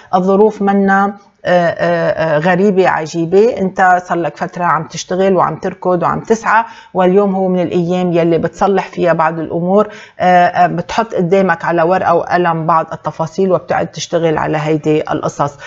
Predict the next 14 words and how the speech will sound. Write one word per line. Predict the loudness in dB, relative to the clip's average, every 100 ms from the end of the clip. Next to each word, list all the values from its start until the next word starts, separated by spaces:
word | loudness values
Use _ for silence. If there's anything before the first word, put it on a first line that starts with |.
| -8
وبتقدر | 0 0 0 -2 0 0
اليوم | 2 0
فعلا | 0 -2 0 -4 -6
إنك، | -4 -2 -4 -6 -6
آم، | 0 0 0 -6 -8 -8 -10 _ _ _ _ _ _ -20 -18 -2
تاخد | -2 0 0 0 -4 -20 -20 -20 _
خطوة، | -6 -2 -2 2 4 2 0 0
ويمكن | 2 2 2 -2
حتى | -2 -2 0 0
خطوة | -2 -4 0 2
ونص، | 2 0 -2
اتجاه | -6 -2 -2 0 0 -2
الهدف | -6 -4 -2 -2 -4 -6
اليقين. | -4 -4 -4 -6 -8